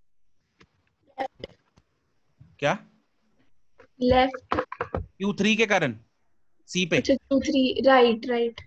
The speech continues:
Speaker 2: Right। क्यू फ़ोर के कारण?
Speaker 1: Right।
Speaker 2: Right। क्यू फ़ाइव के कारण?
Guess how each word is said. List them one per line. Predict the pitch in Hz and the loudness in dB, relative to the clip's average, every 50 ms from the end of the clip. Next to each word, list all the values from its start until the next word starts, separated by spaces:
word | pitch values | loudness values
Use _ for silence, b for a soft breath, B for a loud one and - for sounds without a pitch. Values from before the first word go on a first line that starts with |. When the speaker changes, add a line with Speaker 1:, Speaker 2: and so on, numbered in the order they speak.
| - - | -20 -10
Speaker 2:
Right। | 123 131 143 139 117 101 - - _ _ _ _ _ _ _ _ _ - | -4 -2 -2 -2 -2 -4 -10 -16 _ _ _ _ _ _ _ _ _ -2
क्यू | 165 170 | -2 -2
फ़ोर | 160 - 180 180 180 | 0 0 0 0 0
के | 175 190 180 | 0 0 0
कारण? | 190 180 185 185 190 185 - _ _ _ _ _ _ _ _ _ _ _ _ _ _ _ _ _ _ _ _ _ _ _ _ _ _ _ _ _ _ _ _ - | 0 0 0 -2 -6 -8 -16 _ _ _ _ _ _ _ _ _ _ _ _ _ _ _ _ _ _ _ _ _ _ _ _ _ _ _ _ _ _ _ _ 0
Speaker 1:
Right। | 269 262 247 240 247 262 277 269 269 - - - _ _ _ _ - | 2 4 4 6 4 4 2 0 -6 -12 -14 -16 _ _ _ _ -10
Speaker 2:
Right। | 127 131 127 117 104 - - - _ _ _ _ _ _ _ _ _ _ - | -4 -4 -4 -4 -4 -8 -12 -20 _ _ _ _ _ _ _ _ _ _ -6
क्यू | 156 156 160 | -4 -4 -2
फ़ाइव | 160 165 160 165 170 165 | 0 0 0 0 0 0
के | 180 185 | -2 -2
कारण? | 175 180 175 180 180 180 | 0 0 0 0 -2 -6